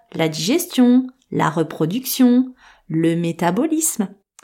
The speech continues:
Alors du coup, le taux de glycémie va rester élevé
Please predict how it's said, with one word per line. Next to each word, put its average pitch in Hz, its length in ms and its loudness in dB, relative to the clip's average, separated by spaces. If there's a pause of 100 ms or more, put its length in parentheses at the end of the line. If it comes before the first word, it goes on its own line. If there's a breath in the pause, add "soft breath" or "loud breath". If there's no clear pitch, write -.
(220 soft breath)
Alors 226 340 2
du 233 160 -2
coup, 277 300 4
le 240 200 6
taux 320 340 4
de 247 120 4
glycémie 247 540 4
va 262 100 2
rester 214 540 -2
élevé 254 580 4